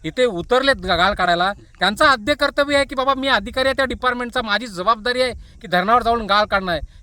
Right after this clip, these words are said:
हे गेंड्याच्या कातडी-, कातडीचे अधिकारी हे इथं येत नाही, ही मोठी शोकांतिका आहे. मी सन्माननीय आमदार महेंद्र शेठ दळवी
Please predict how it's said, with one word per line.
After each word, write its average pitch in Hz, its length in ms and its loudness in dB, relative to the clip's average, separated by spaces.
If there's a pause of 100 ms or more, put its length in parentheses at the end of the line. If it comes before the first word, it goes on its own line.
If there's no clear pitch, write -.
हे 175 80 -8
गेंड्याच्या 175 460 -2
कातडी-, 180 320 -6
कातडीचे 170 400 -4
अधिकारी 165 420 -2
हे 160 120 -6
इथं 170 200 -6 (240)
येत 160 300 -6
नाही, 135 120 -8
ही 151 60 -10
मोठी 160 200 -10
शोकांतिका 160 480 -6
आहे. 175 100 0 (340)
मी 190 80 -4
सन्माननीय 196 440 0
आमदार 190 360 0
महेंद्र 185 340 -4
शेठ 196 140 -4
दळवी 185 420 -2